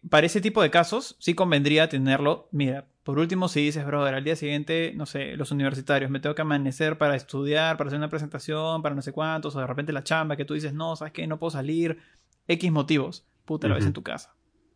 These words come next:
Speaker 2: Claro, claro.
Speaker 1: Sí.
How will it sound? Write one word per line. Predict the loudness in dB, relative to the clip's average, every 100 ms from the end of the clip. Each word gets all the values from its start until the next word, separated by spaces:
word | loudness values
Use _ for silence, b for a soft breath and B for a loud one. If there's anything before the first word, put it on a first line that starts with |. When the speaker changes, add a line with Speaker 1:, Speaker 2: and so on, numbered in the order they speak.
| _ _ _ -14
Speaker 2:
Claro, | -6 -4 -4 -8 _ _ _ _ _ _ _
claro. | -14 -10 -8
Speaker 1:
Sí. | -2 -2 -4